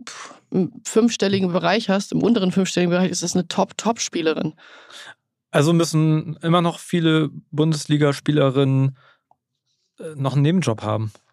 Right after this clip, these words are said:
Speaker 2: Oder verstehe ich
Speaker 1: Es,
Speaker 2: das richtig?
Speaker 1: es wird glücklicherweise jetzt tatsächlich seit den letzten anderthalb, zwei Jahren weniger, aber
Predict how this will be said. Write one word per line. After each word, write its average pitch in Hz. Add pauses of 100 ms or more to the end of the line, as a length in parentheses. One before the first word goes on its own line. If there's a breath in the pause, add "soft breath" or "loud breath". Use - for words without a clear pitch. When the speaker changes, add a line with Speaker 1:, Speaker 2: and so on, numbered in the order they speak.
Speaker 2:
Oder 117
verstehe 123
ich 101
Speaker 1:
Es, 95
Speaker 2:
das -
richtig? 139
Speaker 1:
es 190
wird 233
glücklicherweise 208
jetzt 190
tatsächlich 196
seit 175
den 180
letzten 180
anderthalb, 180
zwei -
Jahren 160
weniger, 247 (200)
aber 170